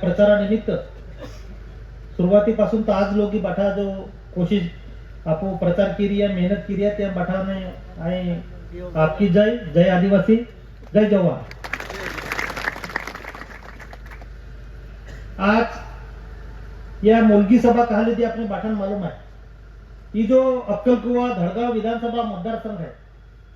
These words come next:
ये में भारत आदिवासी पार्टी तरफे माई उम्मीदवारी की, ये म्हणजे खास तुम्हा भरोसा केली आहे, तुम्हा विश्वासू केली आहे. ज्या प्रकारे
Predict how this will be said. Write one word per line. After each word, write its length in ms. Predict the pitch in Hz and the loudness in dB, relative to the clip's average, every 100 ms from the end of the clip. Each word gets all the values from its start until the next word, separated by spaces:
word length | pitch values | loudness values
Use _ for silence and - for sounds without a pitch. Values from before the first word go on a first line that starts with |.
| - - - - - - - 190 | -20 -20 -20 -20 -20 -20 -18 -8
ये 160 | 233 | -6
में 380 | 247 254 262 254 - - - - - - - | -4 -4 -6 -8 -12 -20 -20 -20 -20 -20 -12
भारत 340 | 151 170 254 | -2 2 2
आदिवासी 420 | 262 233 254 240 247 | 2 2 2 2 0
पार्टी 320 | 233 220 240 | 0 0 0
तरफे 540 | 233 - 233 233 196 | 0 4 4 4 0
माई 180 | 196 214 | -2 0
उम्मीदवारी 420 | 214 208 202 214 202 | 0 0 -2 -2 -2
की, 360 | 185 190 208 - - - - - - - - - - - - - - - - - - - - 214 | -4 -10 -10 -14 -20 -20 -20 -20 -20 -20 -20 -20 -20 -20 -20 -20 -20 -20 -20 -20 -20 -20 -10 -2
ये 120 | 247 | 0
म्हणजे 240 | 254 277 - | 2 2 0
खास 320 | - 277 277 | 0 -2 -2
तुम्हा 220 | 262 254 247 | -2 0 0
भरोसा 340 | 185 233 269 262 | 2 4 4 0
केली 260 | 220 190 175 | 0 -2 -4
आहे, 100 | 139 - - - - | -6 -12 -20 -16 -6
तुम्हा 220 | 220 254 | 0 0
विश्वासू 440 | 220 175 262 254 254 | 0 0 0 0 -2
केली 340 | 226 196 165 | -4 -4 -6
आहे. 1300 | 135 - - - - - - - - - - - 131 | -8 -14 -20 -20 -20 -20 -20 -20 -20 -20 -20 -18 0
ज्या 180 | 226 269 | 2 2
प्रकारे 420 | 269 254 254 269 | 2 0 0 2